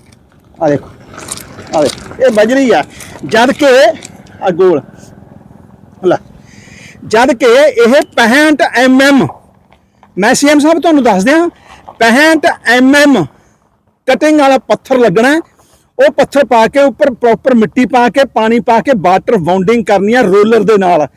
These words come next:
ਇਹ ਹੋਏ ਨਹੀਂ। ਇਹ ਤਾਂ ਤੁਹਾਡੀ ਬਣਾਈ ਹੋਈ ਸੜਕ ਦੋ ਦਿਨ ਵੀ ਨਹੀਂ ਚੱਲਣੀ, ਚਾਰ ਦਿਨ ਵੀ ਨਹੀਂ ਚੱਲਣੀ। ਤਾਂ ਪਹਿਲਾਂ ਹੀ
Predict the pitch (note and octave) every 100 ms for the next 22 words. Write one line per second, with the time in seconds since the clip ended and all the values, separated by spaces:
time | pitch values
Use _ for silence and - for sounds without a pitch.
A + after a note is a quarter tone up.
0 | _ _ _ - A#3 G3+ G3 F3+ D#3+ -
1 | - G#3 A3+ C#4 C4+ G3 G#3+ G3+ G3+ G#3+
2 | A#3 G#3+ G#3 A#3+ C4+ B3+ - - - -
3 | A#3 C#4 C#4+ D4+ C#4 C4 A#3 G3+ F#3 D#3
4 | - B3+ B3 A#3+ C#4 C#4 C#4 C#4 C#4+ C#4+
5 | C4+ C#4 D#4 D4+